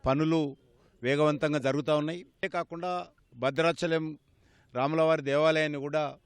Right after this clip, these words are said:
మరి ప్రసాద్ స్కీమ్ కింద తీసుకోవడం జరిగింది. రాష్ట్రపతి గారిని స్వయంగా పిలిచి ఆ యొక్క మరి ప్రసాద్ స్కీమ్ కింద మరి ఆ యొక్క భూమి పూజ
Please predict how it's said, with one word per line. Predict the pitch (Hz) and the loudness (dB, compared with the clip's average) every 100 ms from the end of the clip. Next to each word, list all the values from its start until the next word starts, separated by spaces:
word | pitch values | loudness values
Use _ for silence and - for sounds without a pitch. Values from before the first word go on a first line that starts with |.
| _ _ _ _ - | _ _ _ _ -8
మరి | 135 | -6
ప్రసాద్ | 143 - 160 160 156 | -6 -6 -4 -2 -2
స్కీమ్ | - 160 147 | -4 -6 -6
కింద | 143 143 | -6 -8
తీసుకోవడం | 120 131 - 151 147 | -8 -10 -6 -6 -4
జరిగింది. | 143 143 147 151 _ _ _ _ | -6 -6 -12 -16 _ _ _ _
రాష్ట్రపతి | - 156 - 175 151 156 | -4 -4 -4 -8 -8 -4
గారిని | 160 151 | -4 -4
స్వయంగా | - 135 143 170 | -6 -4 -2 -2
పిలిచి | 151 151 139 165 165 - _ - | -4 -6 -8 -10 -14 -16 _ -6
ఆ | 135 | -4
యొక్క | 143 - 147 139 - _ _ _ _ _ - | -4 -4 -4 -4 -6 _ _ _ _ _ -6
మరి | 139 143 139 | -4 -2 -6
ప్రసాద్ | - 135 - 165 160 | -6 -6 0 0 0
స్కీమ్ | - 151 147 | -4 -6 -4
కింద | 156 147 143 127 _ _ _ _ _ _ | -4 -2 -2 -4 _ _ _ _ _ _
మరి | 135 147 143 | -6 -4 -2
ఆ | 135 | -2
యొక్క | 131 | -4
భూమి | 131 117 151 | -8 -6 -6
పూజ | 147 156 | -6 -6